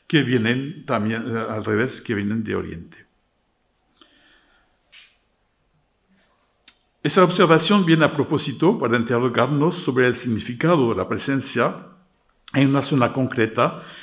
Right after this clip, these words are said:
de un cierto tipo de artefactos procedente de un lugar alejado. ¿Constituye una prueba de la existencia de un eje de intercambios comerciales o no?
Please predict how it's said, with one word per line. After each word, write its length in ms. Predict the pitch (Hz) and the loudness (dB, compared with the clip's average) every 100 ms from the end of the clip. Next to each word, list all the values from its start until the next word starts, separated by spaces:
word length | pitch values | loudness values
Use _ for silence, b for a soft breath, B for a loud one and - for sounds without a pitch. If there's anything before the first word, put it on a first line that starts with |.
| B - | B 0
de 80 | 151 | 2
un 120 | 143 | 4
cierto 340 | 160 156 175 | 2 0 -4
tipo 300 | 190 170 190 | -6 2 4
de 100 | 151 | 4
artefactos 920 | 131 139 120 113 - 113 135 - - B B B | 2 0 -2 -4 -4 -4 -4 -6 -14 B B B
procedente 640 | - 120 135 143 160 180 160 | -6 -2 0 0 2 2 4
de 120 | 127 | 2
un 80 | 123 | 2
lugar 420 | 131 131 120 113 | 2 0 0 -2
alejado. 600 | 120 101 - 95 85 80 - _ _ _ _ _ _ _ _ - - | -2 -2 -4 -4 -4 -10 -18 _ _ _ _ _ _ _ _ -20 -12
¿Constituye 580 | - 113 127 117 156 240 | -6 -4 -4 0 2 4
una 200 | 220 123 | 4 2
prueba 340 | - 131 117 107 | 4 4 6 4
de 80 | |
la 60 | 104 | 2
existencia 560 | 101 101 123 113 123 107 | -2 -6 -6 -4 0 0
de 100 | 104 | 0
un 120 | 104 | 0
eje 200 | 101 113 | -2 -4
de 100 | 101 | -4
intercambios 640 | 98 104 - 110 113 110 | -6 -10 -6 -4 -4 -6
comerciales 720 | - 104 104 - 170 247 - - | -6 -8 -6 -4 -4 -4 -8 -8
o 80 | 101 | -6
no? 300 | 90 92 | -6 -10